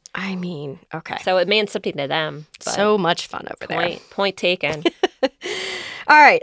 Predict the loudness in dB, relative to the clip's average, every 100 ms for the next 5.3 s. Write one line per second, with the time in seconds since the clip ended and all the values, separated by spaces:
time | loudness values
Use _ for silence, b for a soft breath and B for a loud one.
0 | 6 6 8 6 8 6 8 6 4 2
1 | 4 4 2 4 2 0 -4 -4 -4 0
2 | 2 0 -2 0 6 8 6 2 2 2
3 | 2 4 4 2 0 0 0 0 -2 0
4 | -2 -2 -4 -2 -2 -2 0 0 0 0
5 | 0 -2